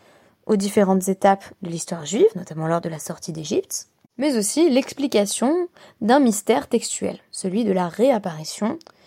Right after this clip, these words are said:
d'une certaine Sérar Batacher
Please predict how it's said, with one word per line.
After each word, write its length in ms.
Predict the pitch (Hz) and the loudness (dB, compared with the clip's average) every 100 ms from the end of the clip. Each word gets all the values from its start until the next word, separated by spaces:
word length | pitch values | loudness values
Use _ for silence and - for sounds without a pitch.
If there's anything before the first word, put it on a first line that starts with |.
| _ _ 220 | _ _ 0
d'une 160 | 269 | 0
certaine 480 | - 208 - 202 175 | 2 0 2 2 2
Sérar 560 | - 180 165 185 - _ _ | -2 -6 -6 -8 -16 _ _
Batacher 720 | 190 262 262 170 - - - | -2 -2 -2 -12 -12 -8 -6